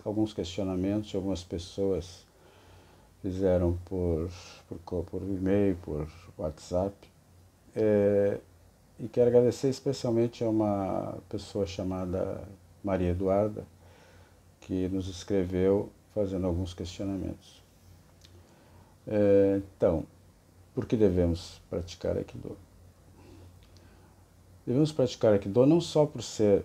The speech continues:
por ser uma arte marcial de defesa, de defesa pessoal, ou por transmitir valo-, bons valores de vida,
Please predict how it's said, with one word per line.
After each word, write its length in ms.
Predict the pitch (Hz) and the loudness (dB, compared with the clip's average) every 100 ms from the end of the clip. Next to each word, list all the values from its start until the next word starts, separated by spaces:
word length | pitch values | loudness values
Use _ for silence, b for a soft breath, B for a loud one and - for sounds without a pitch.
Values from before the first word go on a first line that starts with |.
| - | 0
por 220 | 110 98 | 0 0
ser 260 | 87 - 92 | 0 -2 0
uma 180 | 95 87 | 0 2
arte 380 | 87 85 - 101 | 2 0 -4 -6
marcial 580 | 92 90 - 92 92 | -6 -6 -4 -2 -2
de 100 | 92 | -6
defesa, 680 | 95 87 - 101 110 101 - | -6 -8 -4 0 2 0 -4
de 100 | 95 | -12
defesa 380 | 90 87 95 90 | -10 -10 -10 -10
pessoal, 640 | 87 85 - 101 110 110 98 - - - - B B B B B B B - | -10 -12 -8 -4 -2 -2 -6 -20 -20 -20 -20 B B B B B B B -4
ou 380 | 107 110 117 98 | 2 4 4 0
por 220 | - 92 | -6 -6
transmitir 840 | 104 98 92 90 - 107 101 87 - - - - - - - - - - b b b - | -4 -4 -4 -6 -4 0 0 0 -6 -16 -20 -20 -20 -20 -20 -20 -20 -20 b b b -6
valo-, 420 | 101 92 95 104 | 2 2 2 2
bons 300 | 101 120 101 | 4 4 4
valores 440 | 101 90 101 92 | 2 4 2 2
de 120 | 90 | -4
vida, 560 | 85 78 95 101 82 | -6 -2 -2 -2 -4